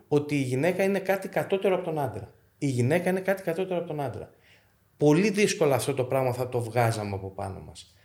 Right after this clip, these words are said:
Προσπαθούμε μια ολόκληρη κοινωνία να φέρουμε τη γυναίκα στη θέση που αρμόζει και βλέπουμε ότι όταν λίγο στριμώχνεται η κοινωνία, πάει και πέφτει πάνω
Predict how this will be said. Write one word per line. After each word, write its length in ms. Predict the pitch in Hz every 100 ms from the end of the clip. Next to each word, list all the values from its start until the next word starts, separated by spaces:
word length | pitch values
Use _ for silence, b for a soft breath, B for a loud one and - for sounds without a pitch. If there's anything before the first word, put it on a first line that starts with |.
| b
Προσπαθούμε 800 | 120 113 104 98 180 190 147 -
μια 280 | - 143 170
ολόκληρη 300 | 156 175 180
κοινωνία 600 | 151 127 120 156 120 82 B B B
να 180 | 110 101
φέρουμε 400 | - 180 196 185
τη 100 | 165
γυναίκα 400 | 151 156 160 123
στη 160 | -
θέση 540 | 120 156 165 - 107 -
που 160 | 107
αρμόζει 680 | 104 98 101 101 98 135 - b b b b
και 180 | - 139
βλέπουμε 640 | 117 131 135 123 131 190 - B B
ότι 280 | 135 135 165
όταν 320 | 214 214 185
λίγο 760 | 175 220 214 156 113 - - -
στριμώχνεται 640 | - 135 151 180 156 117
η 40 | 107
κοινωνία, 760 | 107 101 107 156 208 226 - _ _ _ _ _
πάει 320 | - 208 226 220
και 120 | -
πέφτει 360 | 180 220 220 190
πάνω 680 | - 190 208 208 208 202